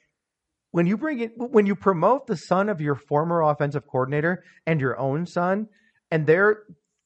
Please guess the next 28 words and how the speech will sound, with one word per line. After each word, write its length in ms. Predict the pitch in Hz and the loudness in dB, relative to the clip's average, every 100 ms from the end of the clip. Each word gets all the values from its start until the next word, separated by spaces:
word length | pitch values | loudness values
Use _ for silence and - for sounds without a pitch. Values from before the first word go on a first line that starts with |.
| _ _ | _ _
two 240 | - 190 202 | -4 0 0
of 80 | 165 | -2
the 60 | |
top 380 | - 160 170 - | -2 0 -2 0
four 200 | 147 151 | 2 2
guys 320 | 143 135 139 | 2 0 0
in 80 | 147 | -4
terms 260 | - 131 123 | -6 -6 -6
of 80 | |
your 140 | 120 117 | -10 -6
coaching 420 | 127 127 - 143 | -4 -6 -6 -8
staff, 420 | - 151 180 208 _ _ _ | -4 -4 -4 -8 _ _ _
and 100 | - | -4
by 100 | 147 | 0
the 80 | 147 | 2
way, 100 | 151 | 2
we 100 | 147 | 2
have 100 | 139 | 0
twenty-two 440 | - 131 135 - 139 | -2 -6 -4 -6 -6
coaches, 500 | 117 120 185 214 - _ _ _ _ _ _ _ _ _ - | -6 -6 -6 -8 -10 _ _ _ _ _ _ _ _ _ -2
that's 300 | 170 285 - | -2 -2 -2
why 160 | 302 | 0
this 180 | 294 262 | 0 -2
team 300 | - 240 285 | -4 -4 0
is 100 | 214 | 0
against 360 | 208 170 202 - | 0 0 0 -2
these 160 | 170 - | -8 -6
coaches. 600 | 220 285 - 85 - | -6 -6 -8 -10 -14